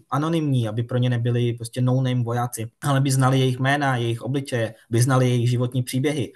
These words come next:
Takže budeme s nimi natáčet interview, eh, různá videa a na český tank, který, eh, u sebe mají,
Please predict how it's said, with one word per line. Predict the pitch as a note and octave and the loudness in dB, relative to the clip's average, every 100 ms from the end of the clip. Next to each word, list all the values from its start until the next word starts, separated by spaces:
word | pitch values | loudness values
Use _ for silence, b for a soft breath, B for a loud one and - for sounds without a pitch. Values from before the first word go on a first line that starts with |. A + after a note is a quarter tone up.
| B A#2 | B -2
Takže | B2 | 2
budeme | C3 C3+ | 4 2
s | C3 | 2
nimi | C3+ B2 | 0 0
natáčet | A#2 A2+ A#2 - | 0 -4 -8 -10
interview, | C#3 D#3+ D#3 D3 C3+ C3+ | -10 -4 -2 0 2 2
eh, | C3+ - _ _ - A2 A2 | -2 -6 _ _ -8 -4 -2
různá | A2 A#2 G#2+ | 0 0 0
videa | D#3 D3 C3+ C3 - B B B A#2 | 4 6 6 4 -2 B B B 0
a | A#2 A#2 | 2 4
na | A#2+ A2+ G#2 F#2+ A#2 - | 4 4 0 -4 -10 -6
český | D3 C3 G3 | -2 -2 0
tank, | B2 C3 G3 - _ - | 2 2 0 -8 _ -4
který, | B2+ B2+ B2 G#2 | 0 2 0 -2
eh, | G#2+ A2 | -4 -4
u | G#2+ | -4
sebe | - C#3 | -4 -2
mají, | C#3+ A2+ A#2 E3+ | 2 2 2 -2